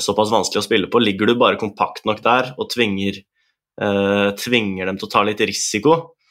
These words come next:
så får du, eh, en del, eh, en del muligheter. Og vi så at, eh, både Wembangomo og,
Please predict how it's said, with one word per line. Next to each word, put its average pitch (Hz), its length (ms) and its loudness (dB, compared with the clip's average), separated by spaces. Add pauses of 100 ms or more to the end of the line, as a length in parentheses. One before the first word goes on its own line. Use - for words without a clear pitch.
(140)
så 160 160 2
får 107 300 4
du, 101 100 2
eh, 101 480 2
en 104 140 -2
del, 98 340 0
eh, 95 280 -2 (600)
en 98 140 -4
del 98 160 4
muligheter. 98 480 -2
Og 101 80 2
vi 101 80 -2
så 104 300 2
at, - 180 -6
eh, 120 240 4
både 98 300 2 (320)
Wembangomo 101 580 0
og, 101 480 2